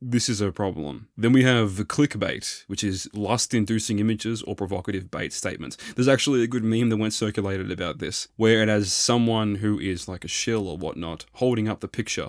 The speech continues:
and it's a picture of the post format, and then it has lust-provoking image and then irrelevant time-wasting question as the caption, the subtitle, or the thread topic. And that happens a lot. That happens so much that you will find that a lot of the content that comes out of that place is just bait or empty or is made to agitate.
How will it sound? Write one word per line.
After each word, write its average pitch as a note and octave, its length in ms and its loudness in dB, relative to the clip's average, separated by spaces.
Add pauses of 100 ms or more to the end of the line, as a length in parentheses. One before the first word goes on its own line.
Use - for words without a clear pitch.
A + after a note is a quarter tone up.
and G2 100 -4
it's G2 120 -8
a - 40 -12
picture G#2 340 -4
of F#2 80 -8
the D#2 80 -14
post - 340 -8
format, D#2+ 500 -8
and A2 120 4
then A2 100 4
it G2+ 80 -2
has F#2 280 -4
lust-provoking G#2 720 0
image F#2+ 420 -4
and F#2+ 160 -6
then F#2+ 260 -4
irrelevant G2+ 500 -2
time-wasting G2 600 -2
question G#2 440 -4
as G2 100 -8
the - 120 -14
caption, G#2 540 -4
the A2 80 -14
subtitle, G2 560 -4
or F#2+ 100 -6
the - 100 -20
thread F#2 280 -8
topic. - 420 -14
And D3+ 100 2
that F3 60 4
happens E3+ 460 0
a - 80 0
lot. A2+ 280 -2
That B2 120 2
happens B2+ 280 2
so C3+ 340 4
much A#2 320 0
that A#2 120 0
you A2 120 0
will G#2 100 0
find A#2 380 0
that G#2 80 2
a G2+ 60 2
lot A2+ 160 2
of A#2 80 -4
the G#2+ 80 -4
content A#2 400 -2
that G2 80 -4
comes G#2+ 240 -2
out A2 120 2
of G#2 80 -2
that F2+ 120 -8
place G2+ 260 -4
is F#2+ 100 -10
just F#2 200 -8
bait G#2 300 -2
or G#2 160 -4
empty - 440 -6
or G#2 120 -2
is - 80 -4
made G#2 200 2
to - 120 -6
agitate. - 600 -8